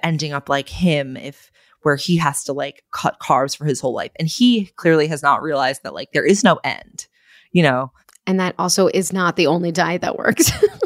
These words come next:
Speaker 1: Right.
Speaker 2: And that's
Speaker 1: Right.
Speaker 2: not
Speaker 1: It's,
Speaker 2: true. <laughs>
Speaker 1: right, right. That, yeah, that's definitely not true. I mean, that's, I mean, on its face, but it's,
Speaker 2: Yeah.
Speaker 1: he thinks, and I know, like, my mom thought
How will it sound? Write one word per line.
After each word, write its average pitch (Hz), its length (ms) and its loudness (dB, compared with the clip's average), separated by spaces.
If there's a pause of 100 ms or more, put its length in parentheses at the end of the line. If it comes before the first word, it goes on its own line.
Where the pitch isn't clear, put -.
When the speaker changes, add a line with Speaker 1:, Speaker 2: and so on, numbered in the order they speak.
(240)
Speaker 1:
Right. - 140 2 (340)
Speaker 2:
And 233 120 0
that's - 80 -2
Speaker 1:
Right. 285 160 8
Speaker 2:
not 302 120 2
Speaker 1:
It's, - 120 2
Speaker 2:
true. 226 640 6
<laughs> 202 560 2
Speaker 1:
right, - 220 0 (120)
right. - 200 -2 (100)
That, - 200 -6 (100)
yeah, 165 160 4
that's 165 240 2
definitely 127 300 -2
not - 160 -16
true. - 200 -4
I - 20 -8
mean, 190 300 -18 (240)
that's, 202 320 2
I - 120 0
mean, 160 120 0
on 143 180 2
its - 200 -12
face, - 340 -4
but - 280 -2 (520)
it's, 190 180 -2
Speaker 2:
Yeah. 156 280 0 (180)
Speaker 1:
he 269 300 2
thinks, 180 580 -2
and 175 160 -2
I 165 80 0
know, 170 200 -4
like, 160 200 -6
my 156 200 4
mom 143 280 -2
thought 131 460 2